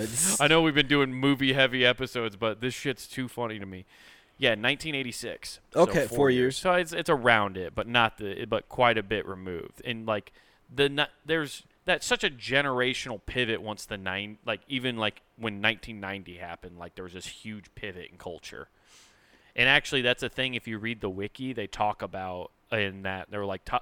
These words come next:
Speaker 2: uh, not Top Gun, but, like, Days of Thunder was this huge pivoting point for cinema where they were like, "Hey, you know this storyline about, like, this dude, you know, that Tom Cruise plays in every fucking movie?
Speaker 1: Mm-hmm.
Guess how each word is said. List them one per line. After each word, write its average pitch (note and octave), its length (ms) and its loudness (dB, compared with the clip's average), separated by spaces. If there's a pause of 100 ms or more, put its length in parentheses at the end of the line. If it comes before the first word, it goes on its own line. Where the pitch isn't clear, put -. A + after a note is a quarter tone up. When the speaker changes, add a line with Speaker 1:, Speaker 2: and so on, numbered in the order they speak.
Speaker 2:
uh, G#2+ 320 0
not A2 240 0
Top F#2+ 220 -6
Gun, F#2+ 160 -12
but, F#2+ 160 -6
like, G2 320 -6
Days A#2 240 2
of A2+ 80 -10
Thunder A2+ 500 -2 (320)
was A#2+ 160 0
this A2+ 140 -8
huge B2+ 400 -10 (240)
pivoting A#2 540 -2
point G#2 360 -4
for G2+ 200 -8
cinema F#2+ 540 -4
where G2 140 -2
they G2 120 2
were G2+ 120 0
like, G2+ 240 0 (260)
"Hey, F#3 220 4
you C3 180 -4
know G3+ 120 0
this F#3+ 240 -4
storyline D3+ 680 0
about, A#2+ 400 2
like, A#2 200 0 (100)
this A#2 220 -2
dude, B2 560 2
you B2+ 160 2
know, A#2 200 2 (100)
that A2+ 180 2
Tom A#2 240 -2
Cruise A#2+ 240 -4
plays A#2+ 280 0
in A2+ 60 -2
every A2+ 200 0
fucking A2 280 0
movie? A2+ 300 0
Speaker 1:
Mm-hmm. C3+ 260 0